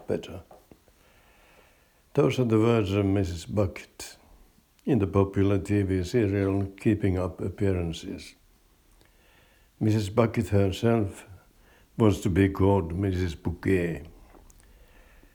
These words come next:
The important thing is not what you are, but how you look. Bouquet looks and sounds better than Bucket. Missus Bucket is a social climber.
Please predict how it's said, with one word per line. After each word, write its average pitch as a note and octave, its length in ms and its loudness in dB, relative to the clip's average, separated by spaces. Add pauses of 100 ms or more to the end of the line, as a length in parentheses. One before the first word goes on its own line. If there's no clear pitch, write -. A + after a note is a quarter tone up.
(580)
The A#2 240 2
important A#2+ 640 0
thing E2+ 600 -2 (120)
is F#2+ 240 0
not G2+ 380 0
what G2+ 260 -2
you G2 220 2
are, G2 320 -2 (720)
but G2+ 180 0
how G2+ 260 2
you F#2+ 240 0
look. F#2 600 -6 (1300)
Bouquet A2+ 480 2
looks G#2 400 -2
and G#2 260 0
sounds G#2+ 640 0 (140)
better A2 560 0 (100)
than G2+ 320 0
Bucket. E2+ 460 -6 (1500)
Missus A2 320 0
Bucket C3 420 0
is G2+ 320 -2
a G2 80 -4
social F#2+ 640 0
climber. G#2 720 2